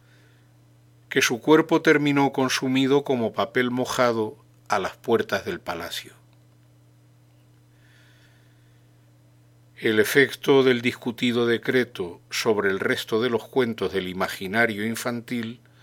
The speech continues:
pues, fue similar. Dumbo, Dumbo, nunca pudo volar por mucha pluma mágica que esgrimiera.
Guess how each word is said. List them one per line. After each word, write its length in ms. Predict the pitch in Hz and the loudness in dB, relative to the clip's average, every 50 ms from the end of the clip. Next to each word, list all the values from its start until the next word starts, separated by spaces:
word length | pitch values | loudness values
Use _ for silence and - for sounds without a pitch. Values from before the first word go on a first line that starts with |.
| - - - - - - - - - _ _ _ _ _ _ | -20 -20 -20 -20 -20 -20 -20 -20 -20 _ _ _ _ _ _
pues, 200 | - 156 139 - | -4 -2 -2 -2
fue 160 | - 170 156 | -2 -2 0
similar. 540 | - - 175 131 107 90 87 101 104 - - - _ _ _ _ _ _ _ _ _ _ _ _ _ _ _ _ _ _ _ _ _ _ _ _ _ _ _ _ _ _ _ _ _ _ _ _ _ _ _ _ _ _ _ _ _ | 0 -2 -2 -4 -4 -2 -2 -2 -2 -4 -8 -16 _ _ _ _ _ _ _ _ _ _ _ _ _ _ _ _ _ _ _ _ _ _ _ _ _ _ _ _ _ _ _ _ _ _ _ _ _ _ _ _ _ _ _ _ _
Dumbo, 640 | - 107 110 156 196 226 196 151 110 90 - - - _ _ _ _ _ _ _ _ _ _ _ _ | -8 -2 2 4 4 4 4 2 0 -4 -4 -6 -18 _ _ _ _ _ _ _ _ _ _ _ _
Dumbo, 640 | - 90 - 127 139 185 196 175 131 - - - - _ _ _ _ _ _ _ _ _ _ _ _ _ _ _ _ _ _ _ _ - | -20 -10 -4 -2 0 0 0 -2 -4 -8 -12 -16 -20 _ _ _ _ _ _ _ _ _ _ _ _ _ _ _ _ _ _ _ _ -4
nunca 460 | 127 131 151 180 190 - - - 190 | 2 4 4 4 4 4 4 2 4
pudo 260 | 220 226 202 220 208 | 4 6 8 8 8
volar 460 | 196 208 196 190 185 185 196 196 190 | 8 8 6 6 6 4 2 0 -2
por 280 | - - - 151 127 117 | -2 2 4 4 4 4
mucha 500 | 117 127 147 165 160 - - 175 170 - | 2 2 0 0 0 2 2 2 0 0
pluma 340 | - 185 180 175 175 175 175 | -2 -2 -2 0 0 0 2
mágica 720 | 175 175 170 - 190 180 - - 190 190 190 - - - | 2 0 0 0 -4 -4 -2 0 0 0 0 0 -4 -4
que 140 | - 170 151 | 0 2 2
esgrimiera. 680 | 135 117 123 113 110 101 107 120 120 107 90 90 - - | 2 2 2 0 0 0 0 0 0 0 -2 -4 -8 -14